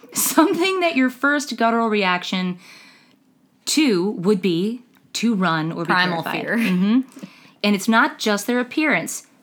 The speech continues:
Speaker 1: Angels are way, way more powerful than people in terms of strength. God left one to guard Eden, the greatest place that has ever existed, according to the Bible,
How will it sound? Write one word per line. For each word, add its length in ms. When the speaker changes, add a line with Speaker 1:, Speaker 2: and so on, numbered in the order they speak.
Speaker 1:
Angels 480
are 200
way, 760
way 680
more 240
powerful 880
than 240
people 760
in 200
terms 340
of 120
strength. 600
God 320
left 380
one 320
to 120
guard 360
Eden, 440
the 60
greatest 500
place 460
that 100
has 120
ever 200
existed, 640
according 600
to 360
the 120
Bible, 440